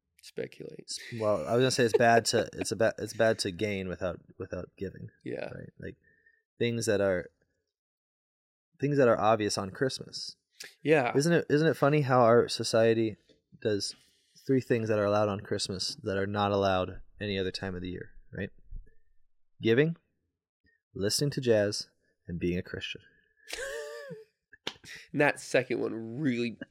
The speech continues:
Speaker 1: irks me still. <laughs>
Speaker 2: No, it's great because it's like, uh, right, Christmas is the one time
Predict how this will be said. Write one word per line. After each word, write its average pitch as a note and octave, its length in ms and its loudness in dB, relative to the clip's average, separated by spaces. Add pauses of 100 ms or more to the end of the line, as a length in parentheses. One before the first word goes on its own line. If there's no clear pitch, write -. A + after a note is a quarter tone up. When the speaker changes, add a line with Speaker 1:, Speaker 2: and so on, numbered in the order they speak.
Speaker 1:
irks - 320 -4
me - 180 -10
still. - 460 -12
<laughs> - 60 -2 (1700)
Speaker 2:
No, C4 140 6
it's C#4+ 160 2
great C#4+ 320 4
because D3 240 4
it's C3+ 220 2
like, B2+ 240 2 (560)
uh, G2+ 260 4 (320)
right, G2 180 0
Christmas - 440 -4
is G#2 100 -6
the F#2+ 80 -2
one G2 220 -2
time D#2+ 520 -8